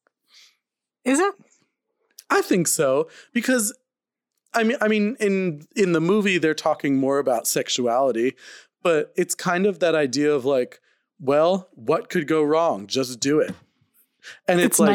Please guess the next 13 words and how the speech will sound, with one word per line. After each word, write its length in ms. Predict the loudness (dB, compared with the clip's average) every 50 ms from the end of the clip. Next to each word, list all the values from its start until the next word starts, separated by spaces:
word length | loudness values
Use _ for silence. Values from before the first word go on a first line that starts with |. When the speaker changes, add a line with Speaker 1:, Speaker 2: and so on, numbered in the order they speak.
| 2 0 0
Speaker 1:
Nike? 200 | 0 0 0 -2 _ _ _ _ _ _ _ _ _ _ _ _ _ _ _ _ _ -6
Speaker 2:
I, 60 | -6 -2 -2
I, 80 | -4 -4 -4 -6 -8 -4 -2 0
I 20 | 0
mean, 180 | 0 0 0
kind 360 | -2 -2 -4 -2 0 2 2 2
of. 180 | 2 0 0 -4 -4 -4 -4 -6 -10 _ _ _ -2
It's 360 | -2 -2 0 -2 -4 -4 -6 -10 -18 -20 _ _ _ _ _ _ _ _ _ _ _
just 440 | 0 0 0 0 0 -4 -6 -4 0
give 200 | 0 0 2 2
yourself 420 | 0 0 0 0 0 0 0 0
over. 360 | 0 0 0 0 -4 -4 -4
Like, 280 | -4 -4 -4 -4 -6